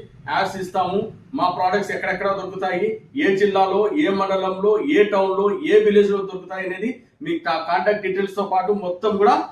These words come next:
మా వెబ్సైట్లో అప్‌లోడ్ చేయడం జరుగుతుంది. వెబ్సైట్ కూడా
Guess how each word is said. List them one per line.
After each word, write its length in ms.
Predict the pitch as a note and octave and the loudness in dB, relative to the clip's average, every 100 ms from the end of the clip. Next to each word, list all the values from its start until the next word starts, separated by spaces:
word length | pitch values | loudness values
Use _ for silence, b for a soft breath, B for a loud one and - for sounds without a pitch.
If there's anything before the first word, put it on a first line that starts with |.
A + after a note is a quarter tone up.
| - | -10
మా 160 | E3 E3 | -4 -2
వెబ్సైట్లో 540 | E3 E3 G3+ F#3+ G#3 - - - D#3 | -2 0 -2 0 0 0 -2 -8 -4
అప్‌లోడ్ 400 | D#3 G#3 - G#3 | 2 2 4 4
చేయడం 200 | G3+ G3 | 4 2
జరుగుతుంది. 580 | F#3+ F#3+ F3+ G#3 - - - | -2 -2 -2 -4 -4 -12 -8
వెబ్సైట్ 420 | E3 - G#3 G3+ | -6 2 4 4
కూడా 380 | G3+ G3+ A3+ | 4 4 4